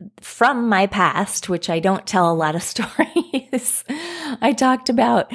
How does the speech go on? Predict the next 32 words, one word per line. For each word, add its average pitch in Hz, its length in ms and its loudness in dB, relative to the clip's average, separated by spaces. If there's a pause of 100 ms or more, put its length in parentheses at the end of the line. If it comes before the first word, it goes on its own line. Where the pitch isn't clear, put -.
you 214 280 0
know, 196 140 6
all 180 180 4
the 175 120 0
jobs 175 440 2
that 170 120 0
I 156 120 0
had 156 420 -4
for 156 640 0
so - 300 0
many 196 260 0
years 170 580 0
in 170 180 0
the 170 100 -2
intro 160 560 0
to 165 180 -6
this 160 220 -2
podcast 170 680 -2
and 170 160 -2
then 160 180 -2
never 165 260 2
really 156 320 2
spoke 156 400 -2
about 139 260 0
much 151 240 -2
of 139 120 -4
it. - 260 -4
But 156 180 4 (240)
this 170 480 2
is 175 280 0
a 185 60 -2
story 165 720 0